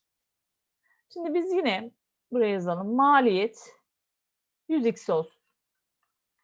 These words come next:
Yüzde yirmi beş kar yapılmış. Kar bulalım. Yüz X, yüzde yirmi beş acaba kaç yapıyor?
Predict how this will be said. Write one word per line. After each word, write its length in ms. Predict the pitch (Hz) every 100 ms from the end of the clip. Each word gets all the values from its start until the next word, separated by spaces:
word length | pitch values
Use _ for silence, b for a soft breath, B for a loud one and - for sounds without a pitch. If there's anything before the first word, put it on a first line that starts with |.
| _ _ _ _ _ _ _ _ _ _ _ _ _ _ _ _ _ _ _ b b b b _
Yüzde 280 | 269 285 277
yirmi 360 | 381 349 339 359
beş 280 | 415 - -
kar 260 | 370 349
yapılmış. 640 | 196 180 170 180 - - _ _ _ _ _ -
Kar 320 | 240 214 185
bulalım. 440 | 151 156 214 302 _ _ _ _ _ _ _ _ _ _ _ _ _ _ _ _
Yüz 260 | 262 269
X, 500 | 202 214 - - - - _ _ _ _
yüzde 300 | 220 202 233
yirmi 360 | 240 233 233
beş 180 | 233 240
acaba 640 | 226 202 208 196 214 - _ _ _
kaç 300 | - 233 -
yapıyor? 500 | 170 - 180 220